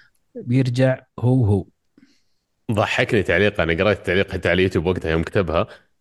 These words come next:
Speaker 2: اللي يعني فعلًا هذا واضح إنه يتابع أرسنال، لأن أي أحد يتابع Arsenal ومارتينيلي،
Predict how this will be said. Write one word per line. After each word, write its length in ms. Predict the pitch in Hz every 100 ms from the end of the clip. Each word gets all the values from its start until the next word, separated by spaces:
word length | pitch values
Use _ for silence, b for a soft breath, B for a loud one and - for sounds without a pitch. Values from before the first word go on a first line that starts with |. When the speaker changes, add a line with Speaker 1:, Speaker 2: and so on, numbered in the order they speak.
| -
Speaker 2:
اللي 300 | 82 82 85
يعني 500 | 78 85 87 87 87
فعلًا 400 | 85 120 113 104
هذا 80 | 113
واضح 300 | 123 127 107
إنه 120 | 101
يتابع 420 | 90 117 95 87
أرسنال، 440 | 110 - 90 101 95
لأن 220 | 98 98
أي 300 | 92 147 143
أحد 200 | - 104
يتابع 440 | 95 110 95 87
Arsenal 340 | 98 - 87 85
ومارتينيلي، 800 | 90 92 104 101 90 117 -